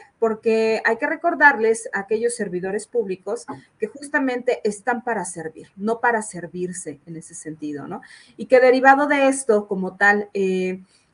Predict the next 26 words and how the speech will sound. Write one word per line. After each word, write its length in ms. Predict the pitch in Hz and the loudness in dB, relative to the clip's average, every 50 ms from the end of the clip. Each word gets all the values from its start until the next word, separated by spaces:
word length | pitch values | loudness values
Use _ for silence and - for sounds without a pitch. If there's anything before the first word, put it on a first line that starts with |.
| _ - | _ -2
pues 180 | - 208 202 202 | -2 -2 0 4
bueno, 360 | 233 233 233 233 226 226 226 - | 4 4 4 4 2 0 0 2
la 180 | 233 214 262 254 | 4 4 4 4
gente, 680 | - - 269 262 269 269 277 226 220 220 220 233 - - | 0 -4 -2 0 0 0 6 6 6 6 6 2 -2 -2
eh, 460 | 196 190 185 185 180 185 185 185 180 - - | -2 0 0 0 0 0 -2 -2 -6 -8 -4
observa 640 | - 196 196 - - - 254 254 247 208 214 208 208 | -4 -4 -4 -4 2 2 2 4 4 2 2 2 2
que 100 | - 202 | 0 -4
básicamente 680 | 175 185 185 - 220 - - 196 190 190 190 190 202 185 | -4 -4 -4 -6 -8 -6 -4 -4 -4 -4 -4 -4 -6 -8
su 160 | - - 190 | -8 -6 -6
realidad 480 | 190 180 175 180 180 180 190 196 196 196 | -4 -2 -2 -2 0 0 0 0 0 -2
no 240 | - 202 202 208 208 | -6 -4 -4 -4 -4
se 160 | - 220 202 | -4 -4 -2
modifica, 600 | 190 180 170 160 180 175 - 240 233 - 202 190 | -2 -4 -6 -8 -10 -10 -10 -12 -6 -4 -4 -4
no 100 | 190 190 | -2 -4
se 140 | 190 208 202 | -6 -6 -6
transforma 640 | 190 180 180 175 - - 196 196 196 190 185 - - | -4 -4 -6 -6 -6 -6 -6 -4 -2 -2 -4 -2 -2
para 200 | 196 - 196 165 | 0 0 0 0
beneficio, 680 | 170 160 165 170 165 - 247 247 - - 185 185 170 - - - - _ _ - | -2 -2 -4 -6 -8 -8 -10 -8 -8 -4 -4 -4 -4 -4 -14 -20 -20 _ _ -14
sino 440 | - - 233 226 226 220 226 226 220 | -8 -2 -2 0 2 2 0 0 0
que, 360 | - 208 208 208 214 - - | 0 0 0 0 -2 -2 -4
eh, 320 | - 202 196 196 190 180 165 | -4 -4 -2 -2 -4 -4 -4
ve-, 200 | 170 202 202 202 | -4 -4 -4 -4
se 200 | - - - 202 | -6 -4 -4 0
ve 260 | - 214 214 214 220 - | 2 2 2 2 0 -2
en 140 | 214 208 208 | -2 0 0
detrimento, 880 | 196 190 196 208 190 190 196 202 226 233 233 - 202 196 190 190 190 | 0 0 0 0 0 0 2 0 -2 -2 -2 -2 -4 -4 -4 -6 -10